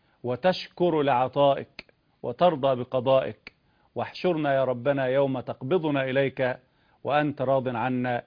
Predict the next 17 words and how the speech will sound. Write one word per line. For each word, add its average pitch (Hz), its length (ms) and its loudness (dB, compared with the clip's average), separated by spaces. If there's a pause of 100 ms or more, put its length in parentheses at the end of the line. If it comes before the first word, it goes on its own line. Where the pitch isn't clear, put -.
يا 123 160 -2
رب 139 180 -2
العالمين. 135 640 0 (420)
نعوذ 151 480 0
بك 175 200 0
اللهم 165 760 4 (380)
من 131 260 -2
نقمة 147 520 0
الاستبدال 165 1120 2 (460)
بعد 147 420 0
نعمة 156 600 2
الاستعمال، 147 1200 0 (500)
نعوذ 131 460 -2
بك 143 220 -2
اللهم 135 720 0 (400)
من 123 280 -2
نقمة 147 380 -2